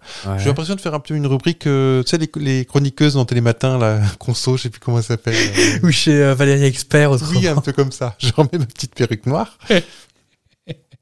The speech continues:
Speaker 2: Alors, sans vraiment, ne faut pas se priver non plus, mais, euh, il ne faut surtout pas oublier que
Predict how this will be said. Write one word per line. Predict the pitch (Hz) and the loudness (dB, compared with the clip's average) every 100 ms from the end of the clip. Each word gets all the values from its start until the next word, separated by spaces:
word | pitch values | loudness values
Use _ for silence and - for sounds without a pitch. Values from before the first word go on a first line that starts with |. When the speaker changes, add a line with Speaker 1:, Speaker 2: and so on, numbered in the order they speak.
| - - - 143 - - _ _ _ _ _ _ _ | -20 -20 -18 -20 -20 -20 _ _ _ _ _ _ _
Speaker 2:
Alors, | 113 101 | -2 -2
sans | - 143 131 117 | -2 -2 -2 -2
vraiment, | 110 120 135 | -2 -2 -2
ne | 123 104 95 | 0 -2 -4
faut | 92 | -8
pas | - | -10
se | - | -10
priver | - 101 95 | -6 0 2
non | 101 139 | 4 4
plus, | - 196 147 | 2 2 2
mais, | 104 98 92 | 4 2 2
euh, | 87 85 85 85 | 0 -2 -2 -4
il | 92 | -4
ne | |
faut | 90 104 | -4 -2
surtout | 98 110 - | -2 -4 -4
pas | 110 | -6
oublier | 98 143 | -6 -6
que | - 107 | 0 0